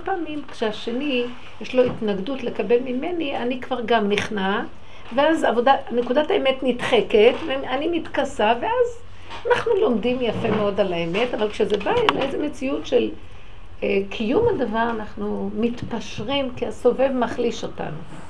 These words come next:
וכאן יש איזו נקודה מאוד מאוד, אה, דקה ועדינה, שצריכים לעבוד איתה בנפש.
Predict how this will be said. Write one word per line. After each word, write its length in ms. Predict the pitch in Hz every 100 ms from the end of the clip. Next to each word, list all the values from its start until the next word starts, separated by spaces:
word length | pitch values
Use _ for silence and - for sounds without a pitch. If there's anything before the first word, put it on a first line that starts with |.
| - - - - - - - - - - - - - 185
וכאן 220 | - 427 480
יש 120 | - -
איזו 200 | 208 202
נקודה 300 | 202 202 247
מאוד 360 | 220 214 214
מאוד, 240 | 214 185 180 180
אה, 200 | 170 - - 165
דקה 320 | 170 - 202 190
ועדינה, 600 | 165 147 160 156 170 151
שצריכים 460 | - - - 196
לעבוד 360 | 175 160 180 214
איתה 220 | 247 -
בנפש. 600 | 156 165 185 196 - 143